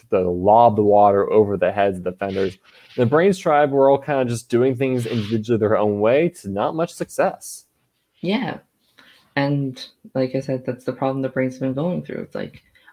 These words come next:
Speaker 2: "Oh, I'll do it this way. No, I'm gonna do it this way."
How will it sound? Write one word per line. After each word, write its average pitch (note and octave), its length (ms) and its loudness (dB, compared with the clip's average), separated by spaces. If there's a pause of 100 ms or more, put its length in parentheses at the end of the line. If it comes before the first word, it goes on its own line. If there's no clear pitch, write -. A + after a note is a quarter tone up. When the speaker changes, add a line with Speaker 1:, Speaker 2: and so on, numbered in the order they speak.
(100)
Speaker 2:
"Oh, E3 320 4
I'll D3 160 0
do D3+ 140 2
it D3 100 -2
this E3+ 240 -6
way. - 300 -16
No, E3 300 -4
I'm D#3+ 200 -4
gonna D#3+ 160 -4
do C#3+ 140 -4
it C#3 80 -12
this C#3+ 260 -14
way." - 240 -14